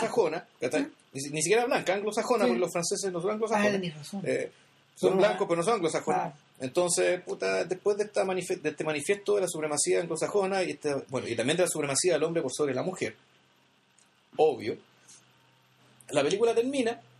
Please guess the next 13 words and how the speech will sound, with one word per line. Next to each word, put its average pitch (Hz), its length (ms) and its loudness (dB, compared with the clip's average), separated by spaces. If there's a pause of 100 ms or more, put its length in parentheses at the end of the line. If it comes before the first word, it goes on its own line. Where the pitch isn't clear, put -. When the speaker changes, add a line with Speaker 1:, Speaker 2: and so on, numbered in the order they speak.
(120)
Speaker 1:
¿cachai? 196 240 -2
Y 185 40 0
el 175 100 -2
tipo 196 220 0
vuelve 254 640 2
y... 220 320 -8
Eh, 156 720 0 (540)
y, 160 160 -2
y 151 120 -2
el, 147 320 -2
y 143 60 -2
el, 135 180 -2
el, 135 120 -2